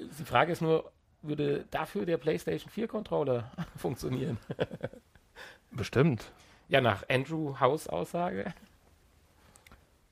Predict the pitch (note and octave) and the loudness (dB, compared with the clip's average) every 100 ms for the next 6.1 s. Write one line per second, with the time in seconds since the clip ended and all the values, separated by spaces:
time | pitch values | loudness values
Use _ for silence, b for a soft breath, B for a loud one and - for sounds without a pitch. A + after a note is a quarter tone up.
0 | - D#3+ D3 G#2 _ B B - C3+ G2+ | 2 4 4 0 _ B B 8 8 8
1 | - - - - - - - B B B | 2 -14 -20 -20 -20 -20 -20 B B B
2 | B B B B B - - A#2+ A2 A#2+ | B B B B B -6 6 8 8 6
3 | A#2 C3 B2+ C3 B2 A#2+ A2 A2+ A#2 A2 | 6 4 4 2 4 0 0 -2 -2 0
4 | C3 A#2 A2 G#2+ G#2 - A#2+ A#2 A#2+ - | 0 2 2 0 -4 -6 -6 -2 -4 -6
5 | - B2 A#2+ A#2+ A#2 B2 A#2+ A#2+ A#2+ B2 | -8 -6 -4 -6 -6 -4 -2 -2 -2 -6